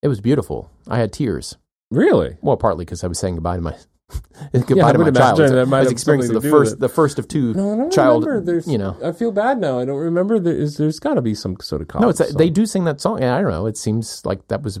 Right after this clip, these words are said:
Speaker 1: really meaningful for them.
Speaker 2: Hmm.
Speaker 1: I think it's, you know, it's Saint John's, Saint John's. My heart is with Saint John's. By the river.
Speaker 2: You're just making stuff up now.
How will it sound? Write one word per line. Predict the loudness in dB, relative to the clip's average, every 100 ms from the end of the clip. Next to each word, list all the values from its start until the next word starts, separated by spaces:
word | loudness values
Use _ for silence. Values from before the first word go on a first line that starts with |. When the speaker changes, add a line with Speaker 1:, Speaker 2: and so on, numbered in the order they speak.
| -4
Speaker 1:
really | -2 -2 -2
meaningful | -4 -4 -12
for | -14 -12
them. | -12 -14 _ -14
Speaker 2:
Hmm. | -8 -8 -10 _ _ _ _ _ _ _ -2
Speaker 1:
I | 2
think | 2
it's, | 0 -4
you | -4
know, | -2 -2
it's | -4 -10 -2
Saint | 0 0
John's, | 0 0 0
Saint | -2 0
John's. | 0 0 0 -2 -6 -14 -20 _ -6
My | -2
heart | 2 2
is | 0
with | -4 -4
Saint | -4 -2
John's. | -4 -2 -4 -6 -10 -18 _ _ _ -18 -16 -18 -20 _ _ _ _ 0
By | 2
the | 2 4
river. | 4 6
Speaker 2:
You're | 6
just | 4 4
making | 2 2 -2 -2
stuff | -10 -4 0 2
up | 0
now. | -4 -8 -10